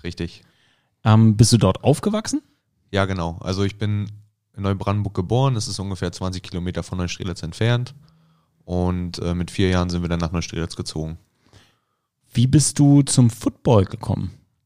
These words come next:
Speaker 1: Hm, durch meinen Vater.
Speaker 2: Dein Vater hat auch gespielt?
Speaker 1: Richtig.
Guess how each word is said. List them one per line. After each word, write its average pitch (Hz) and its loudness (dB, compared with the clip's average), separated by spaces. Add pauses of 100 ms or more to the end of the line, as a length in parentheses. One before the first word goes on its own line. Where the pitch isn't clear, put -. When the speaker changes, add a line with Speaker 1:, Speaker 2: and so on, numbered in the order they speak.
(160)
Speaker 1:
Hm, 90 -10
durch 95 -4
meinen 92 -4
Vater. 101 -4 (640)
Speaker 2:
Dein 104 2
Vater 101 4
hat 101 0
auch 160 2
gespielt? 104 -2 (100)
Speaker 1:
Richtig. 107 -6